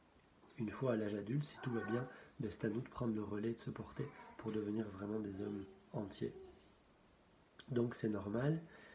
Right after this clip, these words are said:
d'avoir eu un manque de reconnaissance à un endroit, justement pour pouvoir, en tant qu'adulte, repartir voir notre enfant, repartir voir notre animal, pour se reconnaître soi-même, pour devenir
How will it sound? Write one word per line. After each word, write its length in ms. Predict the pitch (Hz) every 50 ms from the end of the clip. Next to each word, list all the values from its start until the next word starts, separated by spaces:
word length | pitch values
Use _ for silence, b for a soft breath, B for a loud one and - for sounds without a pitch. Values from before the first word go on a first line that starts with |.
| B B B -
d'avoir 320 | 107 98 101 101 98 113
eu 80 | 127 127
un 100 | 104 95
manque 300 | 98 98 107 113 120 110
de 100 | 107 101
reconnaissance 680 | 104 101 - - 117 107 104 - - 120 117 - -
à 40 | 117
un 200 | 107 101 101 101
endroit, 340 | 101 104 107 135 151 - - - B B B B B B B B B B B B -
justement 680 | 113 98 104 127 160 160 - - 135 123 135 160 170 - B B B B B -
pour 200 | - 113 113 -
pouvoir, 480 | - - 110 107 110 117 131 151 147 - - - B B B B B B B
en 140 | 127 123 120
tant 180 | - 127 117
qu'adulte, 560 | 113 - 117 107 107 117 147 185 160 - - - B B B B -
repartir 720 | 107 104 127 131 131 - 127 117 - - - 175 170 147 117
voir 240 | 107 117 113 107
notre 280 | 107 113 - - - -
enfant, 280 | 107 - - 139 143 165 - B B B B
repartir 640 | - - 147 113 - 123 117 - - - 165 151 127
voir 260 | 113 120 123 123 - - - -
notre 240 | 113 107 104 - -
animal, 420 | 113 107 101 104 110 135 156 165 160 B B B B B B B B -
pour 460 | - - 208 226 220 - - - - - - - -
se 180 | - - - 120
reconnaître 680 | 107 113 113 - 120 117 127 143 147 147 - - - B B B B B -
soi-même, 680 | - - - - - 117 117 131 131 127 117 110 107 - - - - B B B B B B B
pour 200 | - 117 107 110
devenir 500 | 110 110 104 104 110 113 135 143 143 -